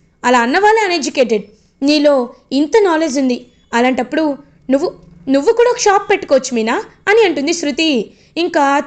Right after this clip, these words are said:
చాలా జెలస్గా ఫీల్ అవుతుంది ప్రభావతి. "ఏమ్మా, అవన్నీ బడి లెక్కలమ్మా, అయినా అవన్నీ బయట షాప్లో పనికొస్తాయా ఏంటి?" అని అంటారు. "ఏ, నీ లక్షలు మింగినోడు చెప్పింది ఏమైనా పనికొస్తుందా? రేయ్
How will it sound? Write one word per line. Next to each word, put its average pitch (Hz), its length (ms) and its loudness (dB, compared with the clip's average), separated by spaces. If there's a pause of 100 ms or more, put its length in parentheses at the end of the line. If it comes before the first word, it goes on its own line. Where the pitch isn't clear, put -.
చాలా 269 120 0
జెలస్గా 233 420 -2
ఫీల్ 247 220 -4
అవుతుంది 226 280 -2
ప్రభావతి. 262 720 -2 (360)
"ఏమ్మా, 254 520 0 (300)
అవన్నీ 240 640 -2
బడి 247 280 0
లెక్కలమ్మా, 226 720 -2 (320)
అయినా 269 540 0 (280)
అవన్నీ 233 440 0
బయట 254 360 2
షాప్లో 277 380 0
పనికొస్తాయా 277 720 0
ఏంటి?" 330 500 -2 (180)
అని 349 160 0
అంటారు. 320 600 0 (280)
"ఏ, 226 300 2 (340)
నీ 262 140 0
లక్షలు 233 340 0
మింగినోడు 339 360 -2
చెప్పింది 285 260 -2
ఏమైనా 269 140 -2
పనికొస్తుందా? 247 720 -2 (360)
రేయ్ 240 340 2